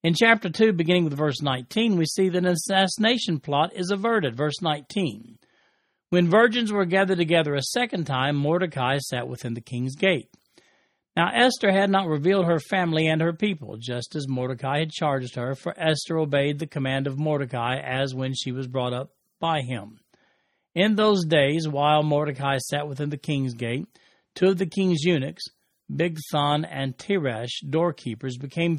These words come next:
furious and sought to lay hands on King Ahasuerus. So the matter became known to Mordecai, who told Queen Esther, and Esther informed the king in Mordecai's name.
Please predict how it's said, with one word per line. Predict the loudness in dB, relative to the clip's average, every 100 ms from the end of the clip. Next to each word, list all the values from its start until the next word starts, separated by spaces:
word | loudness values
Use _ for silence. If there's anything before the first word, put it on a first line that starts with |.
| -2
furious | 0 2 2 -2 -6 _ _ _ _
and | -2 0 0
sought | 2 2 2
to | 0
lay | 2 2
hands | 2 2 2 0
on | 0 -2
King | -4 -2 -2
Ahasuerus. | -4 -4 -4 -4 -8 -8 -4 -4 -6 -12 -12 -14 -18 _ _ _ _ _ _
So | -8 -4
the | -2
matter | 0 0 0
became | -2 -2 0 2
known | 2 2
to | 0
Mordecai, | 0 0 -2 -2 0 0
who | -2
told | 0 -2 -2
Queen | -4 -2 -2
Esther, | 0 0 0 -4 -4
and | -4
Esther | 0 0 0 -2
informed | -2 -2 -2 -2
the | -4
king | -4 -2
in | 0
Mordecai's | 0 -2 -2 -2 -2 0
name. | 0 0 -2 -8 -16